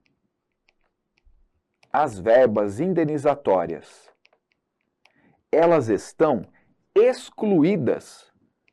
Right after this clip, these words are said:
do cômputo do teto remuneratório.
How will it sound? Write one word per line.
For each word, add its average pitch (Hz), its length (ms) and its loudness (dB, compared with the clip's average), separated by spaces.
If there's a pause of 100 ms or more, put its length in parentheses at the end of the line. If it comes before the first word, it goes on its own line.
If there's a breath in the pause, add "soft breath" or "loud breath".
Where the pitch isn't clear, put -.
(1600)
do 135 280 -2 (280)
cômputo - 520 -2 (2250)
do 127 160 -2
teto - 480 -2 (720)
remuneratório. 107 760 -8